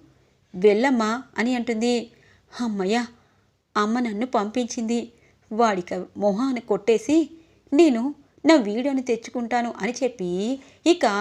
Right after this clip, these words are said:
లహరి బయటికి వెళ్తూ ఉంటుంది. ఆనంద తనకు తెలియకుండా ఫాలో అవుతూ ఉంటుంది. ఇది ఇలా ఉండగా అనన్య ప్రకాష్కి ఫోన్ చేసి అది ఇంటి కాగితాలు తీసుకొని బయలుదేరింది.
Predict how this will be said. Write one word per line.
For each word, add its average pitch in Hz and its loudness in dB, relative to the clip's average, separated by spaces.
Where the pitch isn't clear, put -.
లహరి 233 2
బయటికి 220 0
వెళ్తూ 214 2
ఉంటుంది. 240 -2
ఆనంద 311 2
తనకు 311 2
తెలియకుండా 220 -2
ఫాలో 302 4
అవుతూ 226 -2
ఉంటుంది. 247 2
ఇది 320 6
ఇలా 359 2
ఉండగా 254 2
అనన్య 294 2
ప్రకాష్కి 247 -2
ఫోన్ 233 -4
చేసి 233 -2
అది 302 0
ఇంటి 233 0
కాగితాలు 302 0
తీసుకొని 233 -4
బయలుదేరింది. 240 0